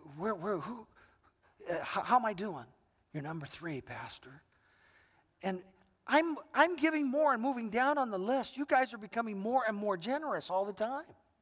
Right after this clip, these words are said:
And I, I, I, I love that, but man, I wanna do better. This is the way I feel. I wanna do better every year.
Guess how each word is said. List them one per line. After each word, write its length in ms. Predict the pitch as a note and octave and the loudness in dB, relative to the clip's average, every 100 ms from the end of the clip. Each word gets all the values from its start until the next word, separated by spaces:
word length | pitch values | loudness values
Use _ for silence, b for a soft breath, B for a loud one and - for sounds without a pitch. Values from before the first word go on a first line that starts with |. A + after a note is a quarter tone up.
| _ _ _ _ _ _ _ _ _ _ _ _ | _ _ _ _ _ _ _ _ _ _ _ _
And 120 | A#3 A#3 | 2 4
I, 240 | A3+ C4 A3 b b _ | 4 4 0 b b _
I, 140 | A#3 A3+ | 4 4
I, 340 | A3+ A#3 A3 A#3 | 2 2 2 0
I 40 | |
love 380 | A3 A#3+ E4+ D4 | 0 4 4 4
that, 260 | G#3+ G3+ | -2 0
but 160 | F#3+ G#3 b b b | -2 -4 b b b
man, 180 | A3 E4 | 4 6
I 140 | D4 F#4 | 8 6
wanna 220 | F#4 C4 | 4 0
do 160 | A#3+ | -4
better. 340 | A3+ C#4 A#3+ F3 | 4 4 4 0
This 220 | B3 - | -6 -6
is 160 | D4 - | -6 -4
the 80 | C#4+ | 4
way 120 | B3+ | 4
I 60 | |
feel. 200 | G3+ D3+ - | 4 -2 4
I 80 | B3+ | 4
wanna 180 | D#4+ C4+ | 6 2
do 100 | A3 | -2
better 300 | F3+ G3 F3+ | 4 4 4
every 240 | F3+ F#3 | 0 -2
year. 160 | C#3+ | -4